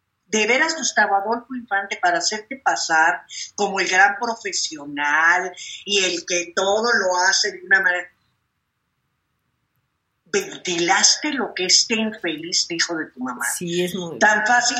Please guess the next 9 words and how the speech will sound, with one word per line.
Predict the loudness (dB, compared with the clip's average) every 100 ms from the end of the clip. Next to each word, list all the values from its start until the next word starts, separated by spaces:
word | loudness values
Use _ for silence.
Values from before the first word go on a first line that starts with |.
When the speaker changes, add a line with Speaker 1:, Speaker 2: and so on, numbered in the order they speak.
| -4
Speaker 1:
como | -4 -6 0
que | 2
agarrar | 4 4 4 4 4 0 -10 _ _ _ _
ese, | -4 -2 -2 -4 -6 -4
ese, | 0 0 0 -4
esa | -6 -6
entrevista | -6 -6 -6 -4 -4
de | -2
Adame | -2 -4 -6